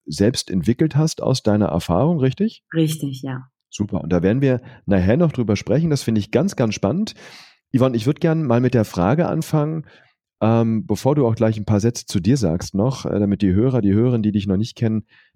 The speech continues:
Speaker 1: dich kennenlernen. Warum ist dir persönlich dieses Thema emotionale Intelligenz, ähm, so wichtig? Und vor allen Dingen hier,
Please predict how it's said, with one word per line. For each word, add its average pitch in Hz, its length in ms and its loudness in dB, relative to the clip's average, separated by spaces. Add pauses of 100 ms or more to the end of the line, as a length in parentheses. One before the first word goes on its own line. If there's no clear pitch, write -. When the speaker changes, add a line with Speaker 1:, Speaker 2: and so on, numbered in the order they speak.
Speaker 1:
dich 95 100 -8
kennenlernen. 135 600 0 (400)
Warum 120 360 0
ist - 240 -6
dir 123 100 4
persönlich 104 600 0
dieses 92 320 -2
Thema 113 400 2 (100)
emotionale 110 640 2
Intelligenz, 92 920 -2 (120)
ähm, 101 580 0
so 90 220 -2
wichtig? - 280 0
Und 107 140 -4
vor - 140 -4
allen 113 100 2
Dingen 120 140 2
hier, 113 240 4